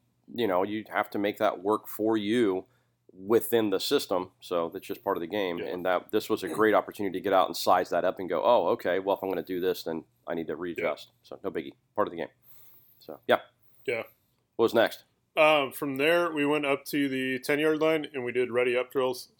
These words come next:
Speaker 1: Yep.
Speaker 2: So, um, on the beat, two rounds
Speaker 1: <clears throat>
Speaker 2: into the A zone of the target.
Speaker 1: Mm-hmm.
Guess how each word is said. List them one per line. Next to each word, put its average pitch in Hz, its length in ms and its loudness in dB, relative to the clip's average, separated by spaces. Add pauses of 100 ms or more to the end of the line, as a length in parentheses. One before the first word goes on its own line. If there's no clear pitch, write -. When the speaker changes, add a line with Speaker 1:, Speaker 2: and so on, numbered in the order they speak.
Speaker 1:
Yep. 117 80 4
Speaker 2:
So, 113 200 -2 (600)
um, 107 400 -4
on 135 160 -2
the 127 60 -2
beat, 127 320 -6 (320)
two 131 180 -6
rounds 123 480 2
Speaker 1:
<clears throat> - 100 -10
Speaker 2:
into 127 400 -6
the 120 140 -8
A 123 140 -2
zone 123 220 -6
of 113 80 -6
the 101 80 -20
target. 131 520 -4
Speaker 1:
Mm-hmm. 92 200 -2